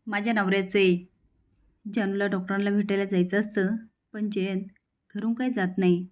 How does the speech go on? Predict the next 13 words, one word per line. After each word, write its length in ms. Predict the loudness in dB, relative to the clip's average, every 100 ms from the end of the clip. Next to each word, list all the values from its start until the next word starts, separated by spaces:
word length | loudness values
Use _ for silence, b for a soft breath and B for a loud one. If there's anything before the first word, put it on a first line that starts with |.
| _ _ -10
आणि 180 | -6 -4
सांगतो, 580 | 0 0 2 -2 -4 -12 _ _ _
"आज 220 | -10 -2 0
मी 80 |
घरूनच 420 | 2 2 4 4 2
काम 200 | 2 2
करणार." 400 | 4 4 4 2 -12 _ _ _ -6
आता 140 | -4
जानू 280 | 0 2 2
दुधामध्ये 560 | 0 0 -2 0 -2 -2 -10 _ _ -12 -4
झोपेचं 420 | -2 0 0 0
औषध 300 | 0 -2 -2
टाकते 500 | -4 -2 0 2 0